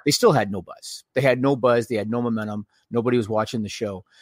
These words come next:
No question. It's, it's, it's, you know, it's great for Impact that these guys come in and look like stars. Matt Hardy being there is great for them.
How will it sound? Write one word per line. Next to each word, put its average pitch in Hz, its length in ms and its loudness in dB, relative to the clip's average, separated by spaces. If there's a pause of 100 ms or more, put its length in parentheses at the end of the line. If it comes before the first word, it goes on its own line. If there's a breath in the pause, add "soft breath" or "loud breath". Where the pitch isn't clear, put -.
(160 soft breath)
No 202 160 6
question. 131 540 2
It's, 120 260 -6
it's, - 340 -8
it's, 120 320 -2
you 151 80 4
know, 117 120 4
it's 101 260 -4
great 143 280 0
for 117 100 -4
Impact 113 460 0
that 104 100 -6
these 113 160 -4
guys 113 220 -2
come 107 200 -2
in 107 120 -2
and 101 100 -4
look 107 160 -6
like 98 140 -6
stars. 107 300 0
Matt 120 200 2
Hardy 117 240 4
being 107 240 -2
there 107 120 -2
is 104 100 -6
great 110 220 -4
for 110 120 -4
them. 98 300 -4